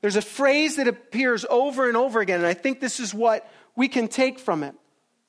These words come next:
It says, "From the blue and purple scarlet yarns,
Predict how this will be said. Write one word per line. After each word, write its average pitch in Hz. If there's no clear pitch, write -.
It -
says, 254
"From 269
the 226
blue 254
and 277
purple 285
scarlet 262
yarns, 220